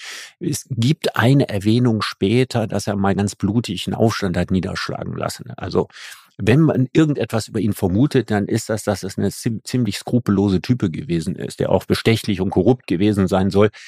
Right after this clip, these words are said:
Ist auch klar, warum er das war. Wer wollte dahin?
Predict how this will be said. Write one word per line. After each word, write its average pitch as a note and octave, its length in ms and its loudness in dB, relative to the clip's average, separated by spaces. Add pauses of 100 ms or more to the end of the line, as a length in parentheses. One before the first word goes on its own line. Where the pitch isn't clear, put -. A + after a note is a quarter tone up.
Ist - 160 -4
auch C3+ 140 -4
klar, C3 340 0
warum F2+ 260 0
er D#2 100 -6
das - 240 -14
war. - 240 -20 (420)
Wer A2 480 2
wollte G2 640 -2 (120)
dahin? - 600 -2